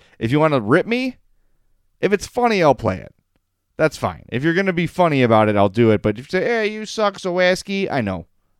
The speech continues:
I'm aware. That's why I have to play these nice messages to make myself feel better.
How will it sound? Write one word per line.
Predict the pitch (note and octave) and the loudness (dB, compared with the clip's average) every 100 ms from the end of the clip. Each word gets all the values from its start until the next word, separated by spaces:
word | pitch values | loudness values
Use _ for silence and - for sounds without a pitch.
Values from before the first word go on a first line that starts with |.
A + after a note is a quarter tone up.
| _ - | _ -6
I'm | F3 | 0
aware. | C3 G#2+ G#2 G#2 | 2 4 4 2
That's | D3 E3+ | 0 4
why | D3+ | 6
I | |
have | C#3+ | 4
to | |
play | C3+ C#3+ | 0 0
these | C3+ B2+ C#3+ | 2 0 -2
nice | F3 D3+ | -4 -2
messages | G#2+ G2+ F#2+ G2 - - _ - | -4 -4 -4 -4 -6 -20 _ -8
to | A#2+ | -2
make | C3 | 0
myself | B2 A#2+ C#3 B2 | 0 -2 -2 -2
feel | D#3 D3 | -2 -2
better. | F#2+ C#2 G1+ | -2 -8 -12